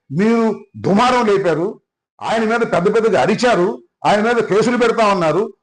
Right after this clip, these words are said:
లోపలేస్తా ఉన్నారు. ఆయన అధికారంలో లేడు, మా ప్రభుత్వం అధికారంలో లేదు.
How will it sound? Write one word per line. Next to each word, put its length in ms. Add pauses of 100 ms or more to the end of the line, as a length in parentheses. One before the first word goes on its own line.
(140)
లోపలేస్తా 640
ఉన్నారు. 480 (180)
ఆయన 140
అధికారంలో 420
లేడు, 480 (400)
మా 140
ప్రభుత్వం 340
అధికారంలో 360
లేదు. 360